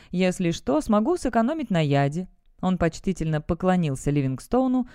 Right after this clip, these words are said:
но тут же вздрогнул, будто опамятовался,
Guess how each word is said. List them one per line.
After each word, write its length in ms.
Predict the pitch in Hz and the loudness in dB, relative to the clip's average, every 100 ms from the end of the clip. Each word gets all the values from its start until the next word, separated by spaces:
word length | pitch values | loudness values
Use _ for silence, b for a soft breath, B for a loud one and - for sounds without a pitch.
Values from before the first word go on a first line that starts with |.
| B B | B B
но 140 | 247 269 | -4 -2
тут 220 | 294 220 | -2 -2
же 120 | 233 | -2
вздрогнул, 520 | 208 208 208 139 123 | 0 0 0 0 -2
будто 320 | 131 165 - | -2 -2 0
опамятовался, 1120 | 165 - 175 - 202 202 139 - 127 127 - | -2 -2 -4 0 2 2 0 -2 -4 -6 -8